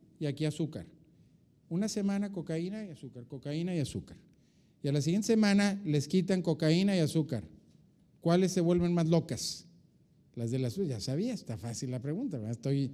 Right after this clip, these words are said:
sesgado al tema. Pero efectivamente, la adicción al azúcar es una adicción real, es un fenómeno. No es fácil cambiar.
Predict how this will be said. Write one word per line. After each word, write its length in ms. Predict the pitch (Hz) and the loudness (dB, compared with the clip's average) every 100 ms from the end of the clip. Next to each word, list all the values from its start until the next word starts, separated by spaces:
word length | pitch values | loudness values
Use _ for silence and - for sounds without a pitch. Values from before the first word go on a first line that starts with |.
| - | -6
sesgado 580 | - 175 151 165 165 180 | 2 2 4 2 4 4
al 100 | 165 | 4
tema. 340 | 233 214 156 - - - - - | 6 6 4 -2 -16 -20 -20 2
Pero 200 | 196 190 | 6 8
efectivamente, 960 | 180 170 208 233 233 226 - 190 101 - - - _ _ _ | 6 4 4 4 6 4 4 0 -2 -12 -20 -20 _ _ _
la 180 | 160 160 | 4 6
adicción 500 | 151 156 156 170 208 | 6 4 2 0 2
al 120 | 240 | 0
azúcar 320 | 185 190 202 | 0 0 2
es 120 | 180 | 2
una 140 | 196 180 | 2 0
adicción 320 | 156 - 160 | 0 0 0
real, 420 | 160 170 180 160 - | 2 2 2 0 -2
es 160 | 131 | -4
un 80 | 165 | -2
fenómeno. 320 | 160 165 151 - - - | 0 0 0 -6 -18 -6
No 420 | 147 143 160 180 | 0 2 4 6
es 260 | 190 185 - | 6 2 -2
fácil 600 | - 175 170 - 170 160 | -2 0 0 0 -2 -2
cambiar. 500 | 170 170 170 175 | 0 2 0 0